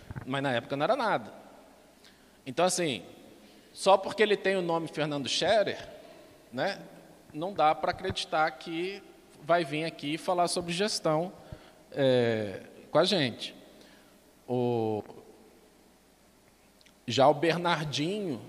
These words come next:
se você quiser contratar o Bernardinho pra uma palestra de liderança, ele já se encaixa, né? É, então,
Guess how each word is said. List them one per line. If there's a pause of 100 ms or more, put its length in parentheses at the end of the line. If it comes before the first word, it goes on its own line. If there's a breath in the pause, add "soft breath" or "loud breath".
se
você
quiser
contratar
o
Bernardinho
pra
uma
palestra
de
liderança, (1080 soft breath)
ele
já
se
encaixa, (2000)
né? (500 soft breath)
É,
então,